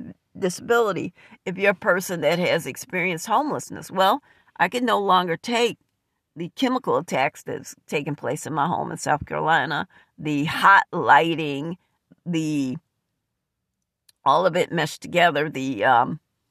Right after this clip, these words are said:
cell phone tower, uh, uh, uh, electrical shocks that, that have taken place. I left. So I said, "Well, no, I'm going to seek out a, an apartment, basically in Michigan, and live there."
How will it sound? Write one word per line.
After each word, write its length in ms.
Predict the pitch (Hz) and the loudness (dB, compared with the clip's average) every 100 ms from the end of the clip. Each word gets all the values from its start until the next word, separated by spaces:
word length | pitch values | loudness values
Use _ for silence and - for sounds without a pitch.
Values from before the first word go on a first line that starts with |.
| _ _ _ _ _ _ _ _ _ _ _ _ _ _ _ | _ _ _ _ _ _ _ _ _ _ _ _ _ _ _
cell 380 | - - 220 220 | -4 6 8 8
phone 240 | 196 147 151 | 6 2 2
tower, 580 | 190 139 113 120 110 110 | 4 6 6 6 4 6
uh, 340 | 147 - - - | 6 4 0 0
uh, 60 | |
uh, 640 | - - - - - 107 104 - | 0 2 2 4 2 0 -2 -2
electrical 520 | - 143 180 - - | 2 2 0 -4 -8
shocks 500 | 117 - 135 196 - | -6 4 6 6 2
that, 200 | - 110 | -8 -6
that 300 | - 139 139 | -6 0 0
have 240 | 165 120 - | 0 -4 -4
taken 300 | 123 123 123 | -6 -6 -10
place. 360 | - 131 135 - _ _ _ - | -6 -6 -6 -12 _ _ _ 4
I 100 | - | 6
left. 520 | 302 605 - - _ _ _ _ | 6 4 2 -4 _ _ _ _
So 140 | - 175 | -8 -6
I 60 | |
said, 220 | 170 170 | -4 -4
"Well, 120 | 175 143 | -4 -2
no, 220 | 147 120 | 0 2
I'm 160 | 170 | 2
going 240 | 156 135 127 | 0 -8 -8
to 80 | 117 | -10
seek 300 | - 156 131 | -10 -6 4
out 280 | 123 123 | 4 4
a, 220 | - 120 120 | 0 -6 -6
an 140 | 135 139 | -8 -8
apartment, 840 | - 127 139 - 170 170 156 - - _ _ _ _ | 0 4 4 4 0 0 -2 -8 -20 _ _ _ _
basically 600 | 143 143 135 - 147 113 | -6 -6 -10 -6 -6 -6
in 260 | - 143 120 | -8 -8 -6
Michigan, 580 | 135 - 135 170 185 - _ _ _ - | -8 -10 -4 -4 -4 -8 _ _ _ -10
and 320 | 120 127 135 | -6 -4 -4
live 420 | 127 113 170 190 | -2 -2 -2 2
there." 460 | 190 247 220 104 | 6 8 6 4